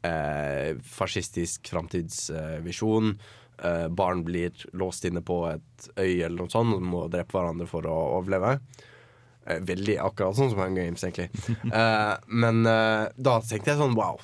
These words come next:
Speaker 1: så utrolig kult at det hadde vært som et, eh, dataspill.» Eh, så det er jo spennende å se om Telltale kunne, eh, lage et. Men da
Speaker 2: Mm.
Speaker 1: håper jeg at de ikke liksom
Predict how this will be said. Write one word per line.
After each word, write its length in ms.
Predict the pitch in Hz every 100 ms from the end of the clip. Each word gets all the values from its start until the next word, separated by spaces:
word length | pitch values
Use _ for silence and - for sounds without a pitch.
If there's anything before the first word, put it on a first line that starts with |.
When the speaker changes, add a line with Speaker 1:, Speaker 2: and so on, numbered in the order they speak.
| -
Speaker 1:
så 320 | - 120 113 104
utrolig 1040 | 117 113 131 110 95 87 90 87 80 85
kult 240 | - 107 -
at 80 | 90
det 100 | 98
hadde 80 |
vært 160 | 95 95
som 140 | 90
et, 240 | 90 - -
eh, 180 | 82 87
dataspill.» 680 | 101 92 80 - 151 170 - _ _ _ _ _ _ _ _ -
Eh, 460 | 98 95 92 95
så 140 | 95 127
det 80 | 127
er 220 | 120 104 95
jo 220 | 117 156
spennende 320 | 156 131 127 117
å 20 |
se 140 | 120
om 360 | 104 98 95 95 -
Telltale 440 | 143 117 - -
kunne, 320 | - 90 87 76
eh, 400 | - - - 120 - -
lage 240 | 101 101 98
et. 220 | - - -
Men 120 | 120
da 80 | 123
Speaker 2:
Mm. 40 | 104
Speaker 1:
håper 160 | 107
jeg 100 | 117
at 80 | 117
de 100 | 113
ikke 300 | - - 117
liksom 400 | 104 - 98 87